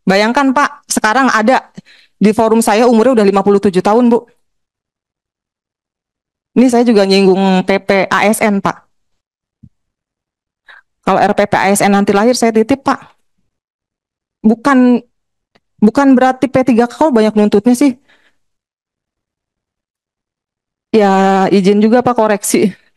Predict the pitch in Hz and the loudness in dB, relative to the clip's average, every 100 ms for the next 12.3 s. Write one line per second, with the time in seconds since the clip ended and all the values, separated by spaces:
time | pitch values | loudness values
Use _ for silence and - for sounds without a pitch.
0 | - - - 202 180 202 202 208 185 190 | -20 -10 -2 0 0 -2 0 0 0 2
1 | 240 240 214 190 196 190 185 190 190 202 | 0 0 0 0 0 0 0 0 0 0
2 | 190 - 185 240 185 180 - 170 180 214 | -2 0 0 0 0 -4 -4 -4 0 0
3 | 233 196 - - - - - _ _ - | 2 0 -4 -10 -16 -16 -20 _ _ -20
4 | - _ 185 220 220 190 233 202 180 165 | -20 _ -2 0 -2 -2 -2 -2 -2 0
5 | 202 190 165 208 202 175 190 170 180 196 | 0 0 0 -2 0 0 0 0 -2 -2
6 | 196 180 165 156 - - - - 214 233 | 0 0 -2 -4 -8 -20 -20 -6 -2 0
7 | 247 208 226 294 214 214 208 208 202 220 | 0 0 2 2 2 2 2 2 0 0
8 | 214 202 202 196 196 208 208 208 196 196 | 0 0 0 0 0 0 -2 0 0 0
9 | 196 196 _ - 202 214 214 226 233 220 | 0 -4 _ -4 0 2 2 0 0 0
10 | 240 262 202 175 196 190 196 208 - 202 | 0 0 0 0 -2 -2 -2 -2 0 0
11 | 196 196 190 190 202 202 214 285 185 180 | 0 2 2 2 0 2 0 2 0 0
12 | 185 - | -4 -6